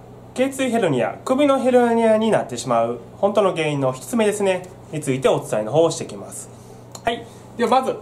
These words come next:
一つ目の原因は何なのかと言いますと、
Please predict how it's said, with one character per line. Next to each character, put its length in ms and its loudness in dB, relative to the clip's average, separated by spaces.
一 140 0
つ 100 0
目 80 4
の 80 6
原 180 -2
因 60 0
は 240 0
何 240 4
な 80 2
の 100 0
か 140 -8
と 100 -12
言 80 -10
い 160 -14
ま 160 -16
す 140 -20
と、 340 -8